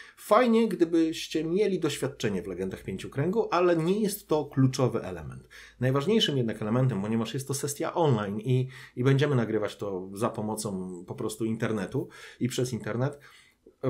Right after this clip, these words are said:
proszę, żeby osoby, które chciałyby zagrać, żeby miały, mm, sprzęt takiej jakości, żeby nie było to problemem dla oglądających czy słuchających. To znaczy, nie oczekuję studyjnego sprzętu, bo sami takiego nie posiadamy, ale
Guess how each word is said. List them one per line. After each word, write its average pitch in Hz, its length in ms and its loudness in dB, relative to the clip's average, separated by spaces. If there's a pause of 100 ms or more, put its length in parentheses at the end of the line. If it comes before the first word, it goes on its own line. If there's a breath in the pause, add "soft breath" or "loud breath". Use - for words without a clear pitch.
proszę, 170 400 2
żeby 143 600 4 (260)
osoby, 127 320 2
które 117 260 0
chciałyby 120 420 0
zagrać, 127 360 -2
żeby 127 200 2
miały, 139 640 4
mm, 117 420 -2
sprzęt 131 520 0 (360)
takiej 165 260 0
jakości, 143 440 -2
żeby 135 300 -2
nie 139 200 2
było 143 220 2
to 135 120 -2
problemem 120 480 2
dla 113 160 2
oglądających 107 600 -2
czy 101 80 -12
słuchających. - 600 -8
To 123 100 -8
znaczy, 131 380 0 (260 loud breath)
nie 147 100 2
oczekuję 143 380 0
studyjnego 104 640 -4
sprzętu, 113 340 -4
bo 98 80 -8
sami 107 260 -4
takiego 101 320 -8
nie 101 120 -6
posiadamy, 101 480 -6
ale 120 300 2